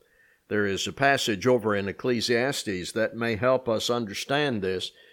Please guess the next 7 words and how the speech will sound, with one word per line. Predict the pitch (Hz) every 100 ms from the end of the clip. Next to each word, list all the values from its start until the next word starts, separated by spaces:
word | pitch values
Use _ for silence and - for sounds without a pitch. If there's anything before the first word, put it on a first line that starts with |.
| - _ -
In | 170
Ecclesiastes | 165 185 214 165 175 175 165 147 127 113
nine | 131 156 180 170
and | 131 110
verse | 139 151 -
eleven, | 113 110 135 113 90 82 -
"Again, | 123 104 113 143 175 208